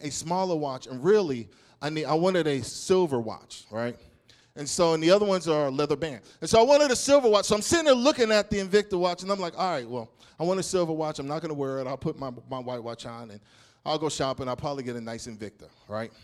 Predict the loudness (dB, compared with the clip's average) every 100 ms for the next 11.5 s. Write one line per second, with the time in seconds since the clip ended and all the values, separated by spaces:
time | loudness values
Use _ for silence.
0 | _ _ _ _ _ _ _ _ -4 0
1 | 2 2 2 -2 -2 -6 -6 -8 -6 -6
2 | -10 -14 -6 -4 -4 -6 -6 -8 -10 -12
3 | _ _ _ _ _ _ _ _ _ _
4 | _ _ _ _ _ _ _ 2 2 0
5 | -2 -4 -4 -2 0 0 -2 -8 -18 _
6 | _ _ _ -2 -2 -2 -2 0 0 -2
7 | -8 -8 -10 -8 -4 -2 -4 -6 -6 -6
8 | -4 -4 -4 -4 -10 -12 -18 -20 _ _
9 | _ _ _ _ _ -6 -4 -4 -6 -6
10 | -2 0 0 0 -2 -8 -12 -16 _ _
11 | _ -8 -4 -4 -8